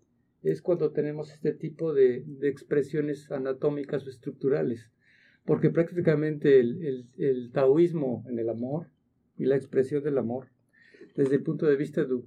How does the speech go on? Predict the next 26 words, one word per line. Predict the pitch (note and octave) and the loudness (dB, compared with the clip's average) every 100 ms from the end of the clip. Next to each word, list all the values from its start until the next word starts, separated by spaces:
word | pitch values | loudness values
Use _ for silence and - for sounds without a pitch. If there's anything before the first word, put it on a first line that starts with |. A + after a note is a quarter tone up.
| - | -2
ed-, | D3 - G3 C#3+ C3+ | -2 -2 -2 0 0
educativo, | C#3+ C#3+ C#3 D3+ D3 C#3+ | 0 -4 -4 -4 -2 -2
cultural, | - C3 C3+ C3 C3+ C#3 | -2 -2 2 2 2 0
filosófico, | C#3 A#2 A#2 C#3+ C#3 C3 A2+ - G#2+ - _ _ _ _ _ _ _ _ _ _ _ | -4 -8 -4 -2 -2 -6 -6 -8 -10 -10 _ _ _ _ _ _ _ _ _ _ _
sabemos | D3 D3 E3+ F3+ E3+ | 2 6 6 4 2
de | D3+ | 0
antemano | D3 C#3+ C#3 D3+ D3+ | 4 4 4 2 0
que | D3+ C3+ | 0 0
cuando | B2+ A#2+ B2 | 0 0 -2
uno | D#3+ G3 | 0 0
conoce | D#3+ D#3 E3 | 0 0 -2
los | C#3 C3 | -2 -2
pasos | - D3 D3 D3+ C3 | 0 0 0 -4 -4
del | B2 B2 B2 | -8 -10 -4
Tao | C#3+ C#3+ C3+ C3+ - _ _ _ _ _ - | -2 2 2 -2 -8 _ _ _ _ _ -6
para | C3+ C3 | -2 0
poder | C3 C3 C#3 | 2 2 2
realizar | C#3 A#2+ A#2 C3+ | 0 0 0 -2
ese | C3+ | -2
erotismo | C3 A2+ D#3+ D3 C3+ | -4 -2 -4 -4 -6
y | A2+ | -6
sobre | A#2 A#2+ | -6 -6
todo | A#2 D3+ | -2 0
llegar | C3 C3 C#3 | 2 0 0
al | B2 | -2
verdadero | A#2 A2+ A#2+ C3 B2+ A2+ | -4 -4 -4 -4 -4 -6